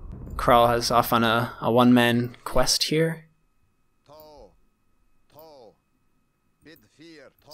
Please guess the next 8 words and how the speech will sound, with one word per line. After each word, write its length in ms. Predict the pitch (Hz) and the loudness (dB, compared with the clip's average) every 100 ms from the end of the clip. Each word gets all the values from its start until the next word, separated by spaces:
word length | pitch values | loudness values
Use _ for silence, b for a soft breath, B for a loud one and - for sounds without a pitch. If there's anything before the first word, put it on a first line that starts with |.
| 160 139 104 - | -20 -20 -20 -6
Prove 240 | - 123 | -2 0
myself 380 | 131 120 131 123 | 0 2 4 2
to 100 | - | 0
this 300 | 120 113 - - - 147 113 107 | -2 -2 -2 -4 -12 -20 -20 -4
god 200 | 117 120 | 2 2
of 100 | 117 - | 2 2
ice. 480 | 113 139 - - - B B B B | 2 2 0 -4 -8 B B B B
Now, 580 | - 123 127 127 123 127 | 2 4 6 6 4 0